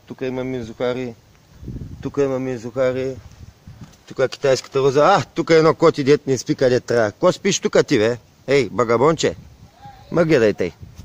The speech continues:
Е, тук има едно синичко цъфнало, дивичко такова. Е, тук е саксията. Ей, го индийския люляк се гласи да цъфти.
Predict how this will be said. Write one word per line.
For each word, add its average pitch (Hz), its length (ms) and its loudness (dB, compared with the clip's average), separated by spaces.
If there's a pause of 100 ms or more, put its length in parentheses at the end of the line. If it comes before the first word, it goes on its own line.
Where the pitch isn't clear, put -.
(1120)
Е, 127 120 0
тук - 160 -10
има 139 220 2
едно 131 260 -2
синичко 131 420 -12
цъфнало, 117 460 -10
дивичко 107 420 -16
такова. 101 400 -10 (840)
Е, 117 140 -4
тук - 180 -14
е 110 260 0
саксията. 104 720 -4 (1160)
Ей, 143 160 2
го 127 120 -2
индийския 135 500 -4
люляк 135 260 -2
се 135 120 -8
гласи 117 280 -8
да 120 120 -6
цъфти. 120 560 -6